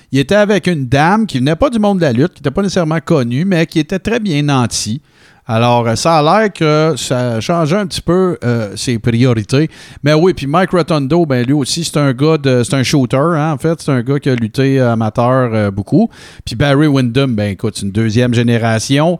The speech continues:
Euh, Mike Rotundo, c'est son beau-frère. Euh, il a marié sa sœur, puis c'est le père. Son partner, c'est le père de Bray Wyatt et de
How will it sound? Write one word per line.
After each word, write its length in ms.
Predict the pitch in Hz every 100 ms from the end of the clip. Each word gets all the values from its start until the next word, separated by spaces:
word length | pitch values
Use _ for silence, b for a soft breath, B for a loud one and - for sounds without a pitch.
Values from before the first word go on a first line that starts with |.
| B B B -
Euh, 180 | 123
Mike 220 | 120 139 135
Rotundo, 640 | 139 - 120 107 143 139
c'est 160 | - 151
son 240 | 151 135
beau-frère. 600 | 117 101 120 120 143 156 147 B B B -
Euh, 420 | 110 107 104 104
il 100 | 104
a 60 | 123
marié 340 | 135 123 120
sa 200 | 117 107
sœur, 360 | - 123 139 143
puis 200 | 131 131
c'est 400 | - 151 151 139
le 160 | 123
père. 400 | 123 208 247 147 - _ _ _ _
Son 240 | - 127 127
partner, 320 | 147 139 214 202
c'est 160 | 196
le 100 | 202
père 380 | - 285 277 175
de 320 | 127 143 147
Bray 180 | 117 127
Wyatt 400 | 127 117 110 151 - -
et 160 | 139 135
de 220 | 120 113